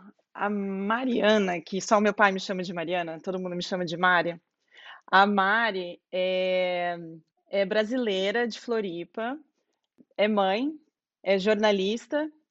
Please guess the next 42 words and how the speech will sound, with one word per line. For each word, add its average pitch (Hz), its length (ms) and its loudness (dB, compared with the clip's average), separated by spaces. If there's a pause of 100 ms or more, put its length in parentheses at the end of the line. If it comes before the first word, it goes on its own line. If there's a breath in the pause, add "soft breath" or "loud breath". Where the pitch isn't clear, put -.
(200)
é, 190 560 4
é 202 60 0
uma 214 120 0
pessoa 247 200 0
muito 262 260 0
otimista. 226 640 -4
Eu 175 100 -2
sempre, 208 380 -6
sempre, 220 600 -4
sempre 214 440 -2
penso 208 440 0
que 226 120 -2
vai 214 120 4
dar 208 100 6
tudo 214 180 -2
certo. 170 380 2
Eu 180 60 -4
sou 202 160 -8
muito 202 260 -4
poliana. 180 580 2 (380)
E 226 300 2
nesse 262 540 2
de 208 60 -4
ser - 200 0
poliana, 202 760 4 (140)
eu 208 100 2
sempre 240 560 -2 (160)
imaginei 214 600 2
que 240 100 -6
um 226 80 2
dia 196 480 2
eu 202 140 4
ia 208 800 4
morar 214 360 4
fora. 202 480 0 (480 soft breath)
Eu 214 120 4
acho 226 160 4
que 294 40 -2
eu 254 40 6
assisti 254 420 -6
muito 277 480 -4
filme 226 720 -4